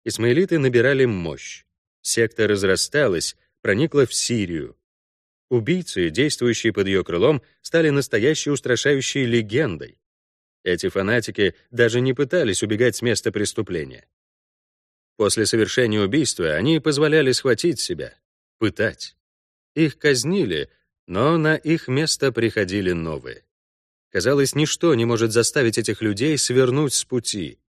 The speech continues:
Они казались одержимыми, слепо преданными своему делу. Иногда их называли хашишинами, то есть одурманенными гашишем, поскольку в самом деле создавалось впечатление, что они находятся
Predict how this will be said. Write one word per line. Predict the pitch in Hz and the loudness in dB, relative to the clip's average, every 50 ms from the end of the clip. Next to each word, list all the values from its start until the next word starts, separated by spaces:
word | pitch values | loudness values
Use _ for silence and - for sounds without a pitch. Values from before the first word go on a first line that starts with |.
| _ _ _ _ _ _ _ _ _ - | _ _ _ _ _ _ _ _ _ -12
Они | 82 82 87 95 95 | -8 -4 -2 -2 -2
казались | - 92 85 101 113 110 98 - 110 | 0 0 0 2 2 2 2 2 0
одержимыми, | 104 104 101 95 87 87 117 170 156 104 76 69 64 - _ _ _ _ _ | 0 2 0 0 0 -2 -2 -2 -2 -2 -4 -8 -12 -16 _ _ _ _ _
слепо | - - - 87 90 131 160 160 - 147 143 | -6 -4 -4 0 2 2 2 2 2 0 -2
преданными | - - 107 123 147 151 131 127 127 123 123 120 120 | 0 0 2 2 4 2 2 0 0 0 0 0 0
своему | 110 - 107 113 113 104 107 107 | 0 0 0 0 0 0 0 -2
делу. | 92 87 90 85 71 64 60 - _ _ _ _ _ _ _ _ _ _ _ _ _ _ _ _ | -2 -2 -4 -4 -4 -6 -8 -14 _ _ _ _ _ _ _ _ _ _ _ _ _ _ _ _
Иногда | - 98 95 95 87 78 80 92 104 147 170 175 | -6 -4 -2 -2 -2 -2 0 2 2 2 2 0
их | 165 - | 0 -2
называли | 170 160 135 131 113 131 143 135 135 135 120 - _ _ _ _ | -4 -2 0 0 2 2 2 2 2 0 0 -2 _ _ _ _
хашишинами, | _ - 151 - - 135 113 - - - 113 82 73 69 64 60 - _ _ _ _ _ _ _ _ | _ -6 -4 -2 -2 -2 -4 -2 -2 -2 -4 -4 -6 -10 -14 -18 -20 _ _ _ _ _ _ _ _
то | - 95 | -2 0
есть | 95 92 - - - - | 0 0 0 -4 -6 -4
одурманенными | 147 143 127 143 143 131 131 156 160 151 151 143 143 139 139 123 | -4 0 2 4 4 4 4 2 0 0 0 0 2 2 2 2
гашишем, | 120 127 120 - - 185 156 - - 90 80 - _ _ _ _ _ _ _ | 2 0 0 0 -2 -4 -4 -2 -4 -6 -8 -8 _ _ _ _ _ _ _
поскольку | - 92 - 165 165 - 156 | -8 -6 -2 -2 0 0 0
в | 139 - | 0 2
самом | - 202 180 131 113 104 | 0 0 0 0 0 0
деле | 110 139 120 101 92 85 | 0 0 0 2 0 0
создавалось | - 107 95 95 107 113 117 107 101 - | -2 -2 -2 0 0 2 2 2 2 0
впечатление, | - - 110 - - 107 - - 160 143 113 98 92 | -4 -6 -6 -4 -4 -4 -4 -2 -2 0 0 0 -2
что | - - 107 | -2 -4 -2
они | 110 123 | -2 0
находятся | 123 104 95 - 131 123 107 95 - - 98 87 | 0 -2 -2 -2 -2 -2 -2 -2 -2 0 0 -2